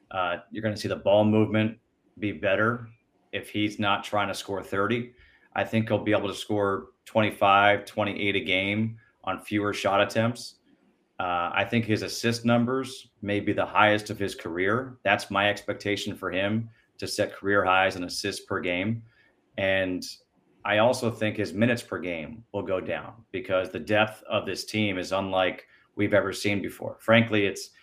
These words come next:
there aren't many teams in the N B A that have the depth that the Wizards do right now. And it's about to get deeper when they get Rui Hachimura back,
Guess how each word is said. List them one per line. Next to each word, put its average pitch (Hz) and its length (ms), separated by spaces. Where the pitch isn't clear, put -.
there 117 160
aren't 131 240
many 120 180
teams 120 380
in 104 80
the 101 160
N 98 160
B 98 140
A 104 100
that 95 160
have 95 160
the 92 80
depth 98 480
that 101 100
the 101 80
Wizards 95 420
do 95 260
right 90 240
now. 90 340
And 98 180
it's 98 200
about 101 260
to - 80
get 92 200
deeper 101 520
when 98 140
they 98 100
get 95 180
Rui 98 220
Hachimura 101 580
back, 101 380